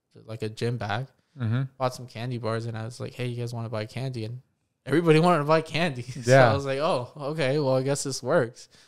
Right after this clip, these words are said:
Speaker 1: And then I, I went from just candy bar, I I literally just bought Snickers bars at first.
Speaker 2: Mm.
Speaker 1: And then once I realized, "Oh, I sold them. That's crazy. I actually made money."
Speaker 2: Mm-hmm.
Speaker 1: Um, I had a fifty percent profit margin on these.
Speaker 2: Yeah.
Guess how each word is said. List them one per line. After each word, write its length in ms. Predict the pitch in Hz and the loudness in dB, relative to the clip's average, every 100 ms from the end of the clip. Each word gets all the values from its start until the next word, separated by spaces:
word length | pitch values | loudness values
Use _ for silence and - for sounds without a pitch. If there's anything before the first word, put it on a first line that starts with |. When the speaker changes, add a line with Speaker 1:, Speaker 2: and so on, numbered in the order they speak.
| _ _ _ - | _ _ _ -4
Speaker 1:
And 140 | 123 | 0
then 140 | 123 127 | 2 4
I, 220 | 127 101 | 2 2
I 100 | 120 | 0
went 200 | 131 - | 0 -2
from 260 | 135 131 117 - | -2 -4 -6 -8
just 280 | 131 131 - | -6 -6 -6
candy 300 | 117 147 143 | -4 -2 -2
bar, 140 | 127 | -2
I 120 | 127 120 _ _ | -2 -2 _ _
I 140 | 131 127 135 | -4 -4 -2
literally 420 | 143 165 156 131 - | 2 2 2 -2 -4
just 260 | 143 135 - | -2 -2 -2
bought 180 | 113 - | -6 -4
Snickers 400 | 131 120 113 120 | -6 -4 -4 -6
bars 300 | 117 131 - | -8 -8 -8
at 160 | - | -10
first. 440 | - 117 151 - - | -6 -6 -8 -12 -4
Speaker 2:
Mm. 300 | 120 104 95 - _ _ | -2 -2 -4 -12 _ _
Speaker 1:
And 180 | 127 123 | -2 2
then 240 | 123 120 | 2 2
once 220 | 123 131 135 | 0 2 2
I 40 | |
realized, 460 | 123 127 123 120 - | 4 4 2 0 -4
"Oh, 200 | 131 120 | -6 -4
I 120 | 110 117 | -4 -6
sold 340 | - 127 131 | -6 -6 -6
them. 260 | - 110 110 _ _ | -8 -10 -12 _ _
That's 180 | 123 - | -8 -4
crazy. 420 | 143 143 131 107 | 0 0 0 -2
I 60 | |
actually 280 | 113 - 151 | -2 -2 0
made 260 | 120 120 117 | 0 0 0
money." 460 | 123 143 113 131 - 143 | 0 0 -2 -8 -14 -8
Speaker 2:
Mm-hmm. 200 | 120 117 | -4 0
Speaker 1:
Um, 400 | 123 113 104 104 - | 0 -2 -6 -14 -16
I 160 | - 113 | -8 -4
had 140 | 117 | -4
a 40 | 107 | -2
fifty 280 | 156 147 | 0 0
percent 340 | 139 139 - - | -2 -4 -4 0
profit 300 | 151 139 123 | 0 2 -2
margin 360 | 117 110 110 | -4 -4 -6
on 140 | 107 107 | -8 -8
these. 300 | 110 143 - _ - | -8 -12 -18 _ -2
Speaker 2:
Yeah. 240 | 117 147 | 2 2